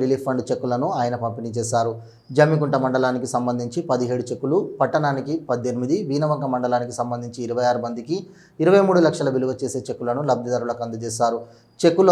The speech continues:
అందుకున్న లబ్ధిదారులు వెంటనే బ్యాంకులో డిపాజిట్ చేసుకోవాలని కోరారు. అనంతరం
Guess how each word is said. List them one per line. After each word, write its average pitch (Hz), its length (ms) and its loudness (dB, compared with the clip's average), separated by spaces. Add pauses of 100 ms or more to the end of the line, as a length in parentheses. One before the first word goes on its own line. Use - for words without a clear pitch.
అందుకున్న 147 380 2
లబ్ధిదారులు 123 520 2
వెంటనే 127 380 -2
బ్యాంకులో 120 340 -2
డిపాజిట్ 117 400 -4
చేసుకోవాలని 117 600 -4
కోరారు. 117 320 0 (260)
అనంతరం 123 340 -2